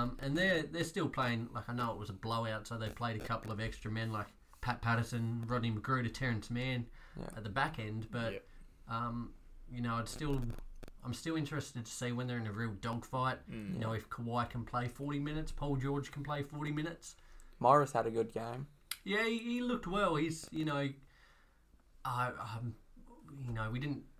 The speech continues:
Speaker 1: do a recap on that Mavs series, but I'm pretty flat on that bloke. He
Speaker 2: Yeah.
Speaker 1: got, uh, ejected for that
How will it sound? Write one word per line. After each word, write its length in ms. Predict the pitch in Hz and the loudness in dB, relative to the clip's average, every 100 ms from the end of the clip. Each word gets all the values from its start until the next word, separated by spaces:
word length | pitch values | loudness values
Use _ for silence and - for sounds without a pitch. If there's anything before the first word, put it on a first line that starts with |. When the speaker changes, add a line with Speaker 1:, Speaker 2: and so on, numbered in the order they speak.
| - | -4
Speaker 1:
do 120 | 131 | -2
a 40 | 117 | 2
recap 540 | 120 156 156 135 120 | 4 4 4 2 2
on 80 | 120 | 2
that 160 | 113 117 | 0 0
Mavs 240 | 113 113 | 0 0
series, 400 | - 117 113 120 | -4 -6 -4 -6
but 180 | - 123 | -4 -4
I'm 160 | 123 123 | -2 -4
pretty 200 | 185 185 | -8 -10
flat 280 | 151 143 | -4 -2
on 120 | 160 113 | 0 -2
that 160 | 101 | -2
bloke. 340 | 107 110 143 - - | -2 -2 -4 -10 -4
He 60 | - | 0
Speaker 2:
Yeah. 80 | |
Speaker 1:
got, 300 | - 135 120 131 | 4 4 2 -2
uh, 200 | 123 117 | -2 -4
ejected 640 | 123 135 131 - 120 117 - - - - | -4 -2 -2 -2 -2 -2 -6 -14 -14 -2
for 80 | - | 2
that 260 | 123 120 | 4 2